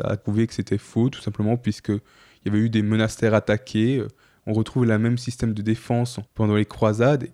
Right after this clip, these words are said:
et finalement, les adversaires n'auraient eu aucun problème à détruire une chapelle chrétienne. Mais pour les défenseurs, c'était censé sans doute ajouter un peu de baume au cœur pendant la défense de se dire « on est à côté de la chapelle ».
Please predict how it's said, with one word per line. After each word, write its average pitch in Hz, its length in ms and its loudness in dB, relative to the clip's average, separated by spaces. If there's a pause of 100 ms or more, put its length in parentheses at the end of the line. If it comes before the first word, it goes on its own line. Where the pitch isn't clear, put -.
et 123 160 2
finalement, 117 560 -4 (240)
les 104 760 0
adversaires 107 580 0 (200)
n'auraient 107 200 2
eu 131 120 2 (120)
aucun 135 420 0
problème 123 440 2
à 101 60 4
détruire 127 500 0
une 101 600 0
chapelle 120 400 -2
chrétienne. 113 440 -6 (200)
Mais 131 460 2
pour 107 120 -2
les 113 80 2
défenseurs, 117 540 -2
c'était 113 300 -6
censé 120 340 -6 (180)
sans 113 200 -8
doute 120 260 -6
ajouter 123 480 -4 (260)
un 110 80 -2
peu 120 160 0
de 107 60 -4
baume 131 220 2
au 123 60 4
cœur 131 300 -2
pendant 101 180 -4
la 98 60 -2
défense 120 380 -2
de 107 80 0
se 101 60 -4
dire « 120 220 -2
on 107 60 -2
est 98 60 -2
à 98 80 0
côté 117 240 -4
de 113 60 0
la 104 80 2
chapelle ». 107 360 -6